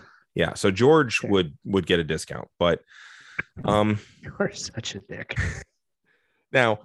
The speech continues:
Speaker 1: there's no teacher discount, interestingly
Speaker 2: Wow.
Speaker 1: enough, <laughs> but there are
Speaker 2: Well,
Speaker 1: also
Speaker 2: of course, there's not a teacher di-, yep. Ignorant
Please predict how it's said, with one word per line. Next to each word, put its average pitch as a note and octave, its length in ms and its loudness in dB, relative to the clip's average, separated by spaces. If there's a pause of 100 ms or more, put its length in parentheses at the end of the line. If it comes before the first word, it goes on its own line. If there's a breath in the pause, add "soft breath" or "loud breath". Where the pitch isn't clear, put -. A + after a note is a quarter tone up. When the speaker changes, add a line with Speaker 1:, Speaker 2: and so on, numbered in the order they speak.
(220)
Speaker 1:
there's B2+ 240 4
no F3 180 6
teacher G#3+ 380 2
discount, F2+ 500 0 (540)
interestingly C3+ 640 4
Speaker 2:
Wow. F2 100 2
Speaker 1:
enough, F#2 280 0 (420 loud breath)
<laughs> - 360 -16
but B2 320 4 (360 soft breath)
there C#3 180 8
are C3 60 6
Speaker 2:
Well, E3 140 8
Speaker 1:
also - 260 6
Speaker 2:
of D3+ 40 10
course, F#3+ 260 8
there's B2+ 240 2
not B2+ 200 4
a B2 40 4
teacher C3+ 440 2 (100)
di-, D3 80 -6 (180)
yep. F3+ 140 -6 (1080)
Ignorant C3 500 -2